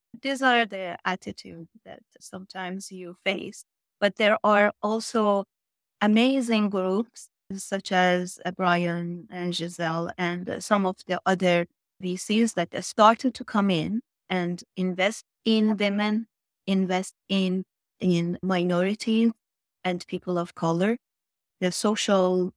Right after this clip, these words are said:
groups that are supporting also started to get really supporting a,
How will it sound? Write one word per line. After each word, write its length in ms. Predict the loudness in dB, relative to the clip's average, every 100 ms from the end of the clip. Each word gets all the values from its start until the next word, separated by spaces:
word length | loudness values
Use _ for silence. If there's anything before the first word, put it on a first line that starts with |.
| -4
groups 340 | -2 -2 -4
that 180 | -8 -6 -4
are 140 | -6
supporting 720 | -6 -10 -6 -6 -4 -4 -4 0
also 480 | 0 0 -2 -2 -2
started 600 | -4 0 0 0 -6 -10
to 340 | -6 -6 -4 -8 _ _ _ _ -6
get 300 | -4 -6 -20 _ _
really 680 | -4 0 0 0 -2 -2 -6 -6
supporting 680 | -8 -4 -6 -4 -6 -8 -6
a, 180 | -6